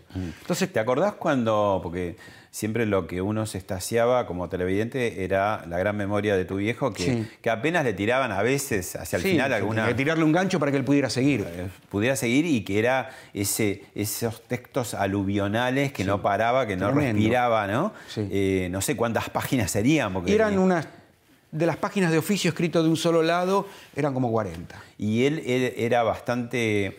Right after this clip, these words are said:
Speaker 1: observador de lo que le habían escrito? ¿Era atento o
Speaker 2: Mi
Speaker 1: él
Speaker 2: viejo era un tipo que dictaba lo que quería que le escriban, de alguna manera,
Speaker 1: Mm.
Speaker 2: en mayor o menor medida. Él decía, por supuesto
Speaker 1: Esta
Speaker 2: que
Speaker 1: semana me parece ir por
Speaker 2: por
Speaker 1: ahí.
Speaker 2: supuesto
Speaker 1: Era el
Speaker 2: que
Speaker 1: editor del programa.
Speaker 2: Era el editor del programa, exactamente, era el editor.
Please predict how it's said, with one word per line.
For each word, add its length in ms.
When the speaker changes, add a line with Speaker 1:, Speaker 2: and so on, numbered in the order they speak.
Speaker 1:
observador 640
de 80
lo 100
que 80
le 80
habían 220
escrito? 420
¿Era 300
atento 520
o 60
Speaker 2:
Mi 60
Speaker 1:
él 60
Speaker 2:
viejo 200
era 120
un 100
tipo 240
que 140
dictaba 880
lo 140
que 120
quería 540
que 100
le 60
escriban, 540
de 60
alguna 280
manera, 560
Speaker 1:
Mm. 240
Speaker 2:
en 80
mayor 280
o 40
menor 240
medida. 440
Él 100
decía, 320
por 120
supuesto 160
Speaker 1:
Esta 80
Speaker 2:
que 60
Speaker 1:
semana 260
me 100
parece 320
ir 140
por 80
Speaker 2:
por 80
Speaker 1:
ahí. 20
Speaker 2:
supuesto 280
Speaker 1:
Era 100
el 60
Speaker 2:
que 60
Speaker 1:
editor 420
del 140
programa. 280
Speaker 2:
Era 100
el 80
editor 340
del 120
programa, 240
exactamente, 520
era 80
el 100
editor. 360